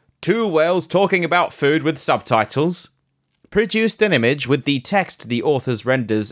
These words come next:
as "Wa ch zod re," prompting the model with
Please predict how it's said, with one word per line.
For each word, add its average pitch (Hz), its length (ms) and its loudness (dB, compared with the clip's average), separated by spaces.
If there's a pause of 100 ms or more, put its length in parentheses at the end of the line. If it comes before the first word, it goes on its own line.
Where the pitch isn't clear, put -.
as 107 540 0 (680)
"Wa 185 600 0 (280)
ch - 160 0 (500)
zod 131 520 -2 (280)
re," 92 680 -2 (840)
prompting 175 560 0
the 123 120 4
model 113 500 2
with 135 360 0